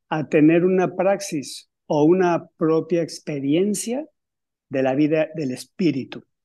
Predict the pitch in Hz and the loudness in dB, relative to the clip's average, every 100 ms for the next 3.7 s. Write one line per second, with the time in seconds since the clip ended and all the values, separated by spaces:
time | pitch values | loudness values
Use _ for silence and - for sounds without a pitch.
0 | _ _ _ _ _ - 254 - 175 156 | _ _ _ _ _ -6 -4 -4 -6 -6
1 | 139 143 139 139 147 147 143 147 139 139 | -4 -4 -2 0 0 0 0 -2 -2 -4
2 | 127 - 143 117 98 - _ _ _ _ | -8 -10 -10 -10 -10 -12 _ _ _ _
3 | _ 147 139 156 160 202 170 | _ 2 4 4 4 4 2